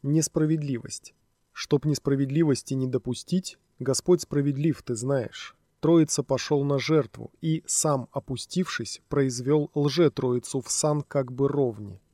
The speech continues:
Так получился крест или четыре, где об и раз, а между ними образ, также разделённый, также мнимо,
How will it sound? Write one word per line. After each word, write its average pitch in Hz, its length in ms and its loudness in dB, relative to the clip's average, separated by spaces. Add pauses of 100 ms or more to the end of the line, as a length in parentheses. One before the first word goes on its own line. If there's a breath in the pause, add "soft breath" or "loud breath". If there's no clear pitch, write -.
(100)
Так 190 200 4
получился 156 640 0
крест - 600 -4
или 147 220 -2
четыре, 135 600 -4 (160)
где 139 280 -2
об 170 320 0
и 143 120 0
раз, 143 420 0 (100)
а 135 80 -6
между 123 300 -4
ними 143 320 0 (100)
образ, 165 540 2
также 139 300 0
разделённый, 139 800 2
также 120 320 0
мнимо, 160 440 2